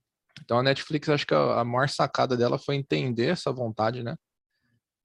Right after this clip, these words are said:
E disponibilizar, você vê, né? Dentre os streamings hoje, você abre Netflix, é a que mais dá opções de dublagem e é a que mais dá opções de legenda, né? Às vezes não tem a, a, a dublagem no, no idioma que você quer, mas pe-, pelo menos tem uma, uma variedade imensa ali de legendas, né?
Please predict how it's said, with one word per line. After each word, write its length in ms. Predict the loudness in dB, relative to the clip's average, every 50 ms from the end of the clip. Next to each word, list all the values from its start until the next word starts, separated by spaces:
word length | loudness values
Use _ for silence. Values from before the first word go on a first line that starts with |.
| _ _ _ _ _ -4
E 120 | -2 -2
disponibilizar, 680 | -2 -4 -4 -2 0 0 2 2 2 2 4 4 2 2
você 140 | 0 0 -2
vê, 120 | -2 0 0
né? 380 | 0 0 0 -2 -4 -8 -12 -16 _ -6
Dentre 340 | -2 0 0 0 2 0 0
os 100 | 0 0
streamings 540 | -2 -4 -6 -6 -4 -4 -4 -4 -4 -2 -2
hoje, 240 | 0 0 0 0
você 300 | -2 -2 -4 -2 -2 -2
abre 160 | -2 -2 -2 -4
Netflix, 460 | -6 -6 -8 -8 -6 -6 -6 -4 -4
é 40 | -6
a 20 |
que 140 | -6 -4 -2
mais 240 | 0 0 0 0 0
dá 80 | 0
opções 380 | -2 -2 -4 -6 -4 -4 -2 -2
de 40 | -2
dublagem 580 | -2 -4 -2 -2 0 0 0 0 -2 -4 -8 _ _ _ _ _ _ _ _ _ _ _
e 40 | 0
é 40 | 0
a 20 | 2
que 140 | 2 0 0
mais 260 | 2 2 2 4 4
dá 100 | 2 0
opções 340 | 0 -2 -2 -2 0 0 2
de 60 | 2
legenda, 520 | 2 2 0 0 0 0 -2 0 -2 -2
né? 100 | 0 0
Às 100 | 0 0
vezes 140 | 0 0 -2
não 100 | -2 -6
tem 220 | -6 -4 -4 -2
a, 100 | -2 -2
a, 380 | -4 -4 -6 -6 -6 -6 -8 -10 -14 _ _ _ _ _ _ _ _ _ -4
a 80 | -2 0
dublagem 420 | 0 0 2 2 2 2 2 0
no, 180 | -2 -2 -2 -2
no 160 | -2 -4 -4
idioma 280 | -4 -4 -4 -4 -4 -6
que 80 | -6 -6
você 240 | -8 -6 -6 -6
quer, 180 | -6 -4 -4 -2
mas 180 | -2 -4 -6 -6
pe-, 160 | -6 -8 -6
pelo 180 | -4 -4 -4
menos 140 | -4 -4 -4
tem 100 | -4 -2
uma, 100 | -2 -2 -4 -6 -6
uma 180 | -6 -6 -4 -2
variedade 480 | -2 0 0 2 2 2 0 0 -2
imensa 300 | -6 -8 -8 -8 -8 -8
ali 80 | -8 -8
de 160 | -8 -8 -8
legendas, 420 | -6 -6 -6 -6 -6 -8 -8 -10
né? 120 | -12 -14